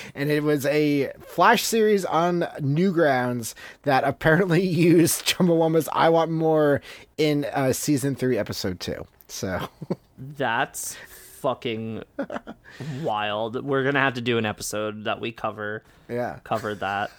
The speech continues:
Speaker 1: <laughs> Do you, do you remember Newgrounds Flash series? Because just
Speaker 2: I, I
Speaker 1: reading,
Speaker 2: do, yeah.
Speaker 1: reading that phrase, like, it sent me into a fucking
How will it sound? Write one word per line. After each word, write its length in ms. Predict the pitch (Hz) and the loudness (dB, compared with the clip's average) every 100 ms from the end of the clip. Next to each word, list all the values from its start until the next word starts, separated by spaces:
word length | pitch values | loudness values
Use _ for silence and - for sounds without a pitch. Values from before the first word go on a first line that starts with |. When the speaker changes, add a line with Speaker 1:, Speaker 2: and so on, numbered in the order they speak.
| - | -4
Speaker 1:
<laughs> 680 | 170 - - - - - - | -4 -2 -4 -4 -20 -20 -12
Do 140 | 113 | -2
you, 160 | 165 175 | 2 2
do 140 | 147 | 0
you 100 | 170 | 0
remember 280 | 175 170 170 | 2 2 2
Newgrounds 640 | 156 151 151 156 143 151 | 2 4 4 4 2 0
Flash 340 | - 143 123 - | -2 -2 0 -2
series? 520 | - 170 175 185 160 | 0 2 4 4 2
Because 360 | 147 - 151 - | -2 0 -2 0
just 220 | 156 147 | 0 0
Speaker 2:
I, 40 | |
I 40 | 185 | 0
Speaker 1:
reading, 440 | 151 165 - 208 | 0 2 4 2
Speaker 2:
do, 340 | 190 113 104 | 2 -2 -4
yeah. 180 | 110 117 | -4 2
Speaker 1:
reading 240 | 156 196 208 | 6 6 6
that 180 | 196 190 | 6 4
phrase, 480 | - 180 160 147 131 | 2 4 4 4 2
like, 280 | 127 131 | 0 0
it 100 | 127 | 0
sent 340 | - - 147 139 | -6 0 0 2
me 260 | 143 135 | 0 0
into 280 | 127 131 135 | -2 -2 0
a 60 | 123 | 0
fucking 760 | - 135 - 127 117 117 107 | 0 -2 0 -2 -2 -4 -8